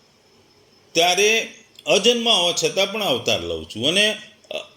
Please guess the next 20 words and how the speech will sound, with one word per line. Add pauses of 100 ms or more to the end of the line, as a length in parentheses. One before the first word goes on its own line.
(480)
અંતર્ધાન
થઈ
જાઉં
છું. (2000)
સામાન્ય
રીતે
સૂર્ય
ભગવાન
ઉગે, (340)
ઉદય
થાય, (600)
આપણી
સામે
આવી
જાય,
સાંજ
પડે
એટલે
અસ્ત
થાય,